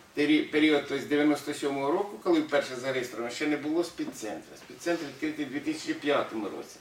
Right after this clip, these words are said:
Тому робота велася, ну, неорганізовано, хаотично. Ми вже несемо відповідальність за цей період, коли відкрився спеццентр дві тисячі п'ятого року. І тут ми говоримо про те, що, м, ми, в принципі, цей процес управляємо, і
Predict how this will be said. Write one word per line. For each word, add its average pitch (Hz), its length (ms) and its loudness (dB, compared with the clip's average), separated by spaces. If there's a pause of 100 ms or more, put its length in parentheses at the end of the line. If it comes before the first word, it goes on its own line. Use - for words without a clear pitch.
(380)
Тому 139 240 -2
робота 160 380 2
велася, 147 560 2 (500)
ну, 147 180 2
неорганізовано, 156 1000 6
хаотично. 151 680 -2
Ми 147 180 2
вже 147 220 -2 (420)
несемо 143 340 2
відповідальність 143 720 0
за 131 120 -4
цей 139 200 -4
період, 135 420 -4
коли 123 200 -2
відкрився 120 440 -4
спеццентр 185 500 -2
дві 170 60 4
тисячі 151 380 -2
п'ятого 147 440 0
року. 135 260 -2 (360)
І 123 60 -8
тут 147 240 -2
ми 135 220 0
говоримо 127 460 0
про 117 140 -4
те, 139 200 -4
що, - 180 -8
м, 113 80 -8 (1400)
ми, 143 260 2
в - 260 -8
принципі, 170 460 6
цей 147 160 -2
процес 147 400 -4
управляємо, 156 720 6
і 135 580 -2